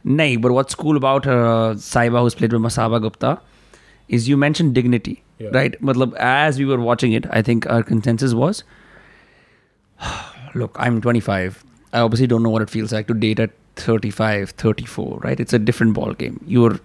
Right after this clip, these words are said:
Speaker 1: thirty-two, thirty-four, right?
Speaker 2: Thirty-two.
Speaker 1: Ma-, thirty-two. You're married and
Speaker 2: Yeah, yeah, yeah.
Speaker 1: you know, like, already set.
Speaker 2: Married with a,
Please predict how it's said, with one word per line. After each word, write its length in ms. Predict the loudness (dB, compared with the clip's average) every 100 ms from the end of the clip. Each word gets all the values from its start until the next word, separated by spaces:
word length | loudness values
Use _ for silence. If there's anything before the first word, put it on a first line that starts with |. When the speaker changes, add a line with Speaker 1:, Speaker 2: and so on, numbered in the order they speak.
| -4
Speaker 1:
thirty-two, 680 | -4 -4 -14 0 2 2 -6
thirty-four, 800 | -2 -2 -2 -12 -14 -6 -2 -2
right? 260 | 0 0 0 -8 _ _ _ 0
Speaker 2:
Thirty-two. 220 | 2 2 0
Speaker 1:
Ma-, 60 | -6 _
thirty-two. 380 | -2 -2 -2 -8 -4
You're 100 | 0
married 440 | 2 2 -2 -6 _
and 200 | -4 -2
Speaker 2:
Yeah, 200 | 0 0 -2
yeah, 60 |
yeah. 100 | -10 -16 -6
Speaker 1:
you 100 | -4
know, 80 | -4 -8
like, 100 | -20 -20 _ -16 -4
already 320 | 0 0 -4 -10
set. 160 | -6 0 0
Speaker 2:
Married 260 | 0 -4
with 140 | -6
a, 80 | -8